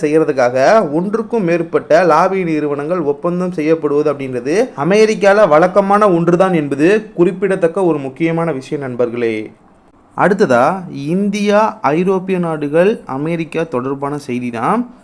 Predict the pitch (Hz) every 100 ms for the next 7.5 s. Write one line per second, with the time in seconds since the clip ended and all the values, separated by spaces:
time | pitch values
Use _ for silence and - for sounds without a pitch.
0 | _ - 139 185 135 180 220 135 143 202
1 | 240 240 226 170 160 160 143 131 156 233
2 | - - _ _ 156 180 220 220 - 196
3 | 196 214 170 123 135 190 165 143 - 156
4 | 135 113 120 135 165 - - _ 139 202
5 | 233 202 - 202 214 - - 170 185 220
6 | 220 185 175 202 156 147 165 165 147 123
7 | 123 120 120 117 110